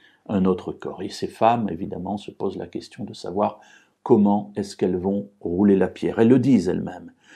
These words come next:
Euh, la pierre qui était très grande et donc très lourde. Comment allons-nous faire ? Voilà un souci, voilà une inquiétude qui remplit leur vie,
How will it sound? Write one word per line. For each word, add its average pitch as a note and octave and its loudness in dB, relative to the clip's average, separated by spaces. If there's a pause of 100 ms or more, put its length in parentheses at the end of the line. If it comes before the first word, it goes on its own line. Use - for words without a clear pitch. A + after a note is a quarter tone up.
(400)
Euh, G2 0
la G2 0
pierre B2+ 4
qui - -2
était G2 2
très - 0
grande G2+ 0
et A2 2
donc G#2+ 0 (100)
très - -4
lourde. A#2+ 2 (1400)
Comment A#2+ 4
allons-nous G#2 -4
faire ? - -16 (380)
Voilà C#3+ 4
un C3+ 2
souci, - -8
voilà B2+ 2
une B2+ 2
inquiétude C#3 -4
qui A2+ -6
remplit F#2+ -8
leur E2+ -6
vie, D#2+ -16